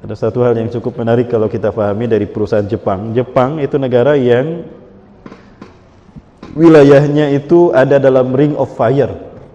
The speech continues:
ada dalam patahan dunia dari lempeng bumi. Jadi wajar kalau negara ini seringkali terkena gempa dan tsunami.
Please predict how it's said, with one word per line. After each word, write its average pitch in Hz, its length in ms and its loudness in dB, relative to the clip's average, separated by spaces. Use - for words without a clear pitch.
ada 120 320 0
dalam 131 560 0
patahan 139 960 -6
dunia 120 400 -2
dari 120 240 0
lempeng 120 400 0
bumi. 110 400 -6
Jadi 120 240 -4
wajar 135 320 4
kalau 127 240 2
negara 120 320 2
ini 123 160 0
seringkali 123 480 -2
terkena 123 400 -2
gempa 113 400 -4
dan 113 80 2
tsunami. 107 480 -8